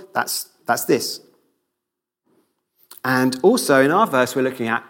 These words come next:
he talks about steadfast love. Hesed is the Hebrew word. Now, that involves the idea of mercy, but honestly, this is the only place in most modern translations where that word is translated as mercy, and I think it's just because that's what we're used to.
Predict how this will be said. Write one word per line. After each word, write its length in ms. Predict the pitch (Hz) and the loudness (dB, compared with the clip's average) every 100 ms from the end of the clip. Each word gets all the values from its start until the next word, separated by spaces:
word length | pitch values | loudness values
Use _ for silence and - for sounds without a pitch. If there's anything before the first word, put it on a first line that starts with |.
| _ _ - - | _ _ -12 -4
he 120 | 180 | -2
talks 320 | 185 190 185 | 2 2 2
about 520 | 123 113 120 135 - - _ _ _ | 0 4 4 2 -2 -20 _ _ _
steadfast 800 | - - 165 165 - 127 127 180 | -14 -2 2 2 2 0 2 2
love. 400 | 196 101 - - _ _ _ _ _ _ - | 0 0 -6 -20 _ _ _ _ _ _ -8
Hesed 520 | 131 - 196 123 - - - - - | -6 0 2 2 0 -14 -20 -20 -2
is 300 | 135 131 - | 2 2 0
the 180 | 139 139 | -2 -2
Hebrew 540 | - - 170 147 160 | -8 -2 0 4 6
word. 260 | 160 123 139 | 8 4 2
Now, 180 | 156 - - - | -2 -4 -8 0
that 180 | - 175 | 0 2
involves 640 | 147 120 160 196 180 196 | -2 2 6 6 4 0
the 60 | |
idea 360 | 196 196 196 196 | 0 2 4 4
of 140 | 190 | 4
mercy, 420 | 190 196 196 226 208 | 2 2 2 -2 -4
but 140 | 165 | 0
honestly, 320 | 180 185 185 | 2 2 2
this 120 | 165 | -2
is 100 | 147 | -2
the 100 | 147 | 2
only 220 | 160 185 180 | 4 4 4
place 340 | 165 160 160 | 4 4 4
in 80 | 143 | 2
most 240 | 143 143 | 2 2
modern 160 | 165 165 | 2 2
translations 600 | 139 123 131 123 131 123 | 0 0 0 -2 -4 -4
where 120 | 131 | -4
that 160 | 127 131 | -4 -2
word 220 | 131 127 | -2 0
is 100 | 120 | -2
translated 640 | - 120 113 180 185 - | -4 -6 0 0 0 -2
as 140 | 120 117 | -6 -4
mercy, 420 | 113 110 120 117 | -4 -4 -6 -8
and 180 | 120 113 | -10 -12
I 80 | 113 - | -10 -2
think 200 | 175 - | -2 -2
it's 80 | - | -10
just 180 | 117 - | -12 -10
because 340 | - 113 110 _ _ | -8 -6 -8 _ _
that's 180 | 117 110 | -8 -8
what 100 | 117 | -10
we're 120 | 104 | -6
used 240 | 117 - | -6 -6
to. 140 | - | -10